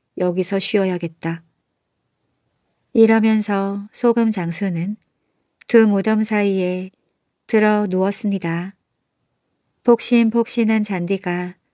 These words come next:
마치 요처럼 푸근해서 기분이 좋았습니다. 그리고 양쪽 곁에 덩그런 무덤이 또한 벽처럼 의지가 되어 안성맞춤이었어요.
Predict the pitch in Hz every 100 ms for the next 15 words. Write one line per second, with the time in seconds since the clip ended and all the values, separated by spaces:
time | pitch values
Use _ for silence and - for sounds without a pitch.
0 | _ _ _ _ 208 202 - - 214 214
1 | 190 180 - 208 208 208 233 226 226 214
2 | 202 165 185 - _ _ _ _ _ _
3 | _ _ _ - 226 233 220 220 208 185
4 | 196 - 202 185 170 175 185 _ _ _
5 | _ _ _ _ _ _ _ _ _ _
6 | _ _ _ _ _ _ _ _ - 240
7 | 233 226 233 220 190 190 240 226 220 214
8 | _ 208 196 196 202 202 202 190 202 214
9 | 214 180 175 190 180 175 180 - _ _
10 | _ _ - 233 226 226 220 208 - -
11 | 220 202 196 190 - 190 180 214 208 202
12 | 165 165 202 - _ _ _ _ 190 202
13 | 233 220 190 170 - 214 208 208 - 160
14 | 151 190